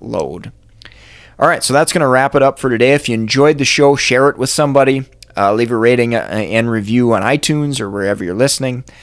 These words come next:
Uh, of course, go subscribe at real life pharmacology dot com and get that free P D F, certainly.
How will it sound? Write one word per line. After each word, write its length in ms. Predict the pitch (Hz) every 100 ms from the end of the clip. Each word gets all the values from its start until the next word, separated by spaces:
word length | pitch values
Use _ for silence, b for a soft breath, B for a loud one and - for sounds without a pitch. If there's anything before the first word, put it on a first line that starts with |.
| B B -
Uh, 60 |
of 140 | 101 98
course, 200 | 123 113
go 140 | 117
subscribe 720 | 107 110 - - 104 110 131
at 100 | 123
real 140 | 113 107
life 160 | 101
pharmacology 680 | - 107 101 - 110 107 101
dot 300 | 98 95 -
com 360 | - 120 113 113
and 80 |
get 120 | 101 -
that 200 | 92 85
free 320 | - 113 101
P 240 | - -
D 120 | 104
F, 200 | 95 110
certainly. 480 | - 120 - 110 117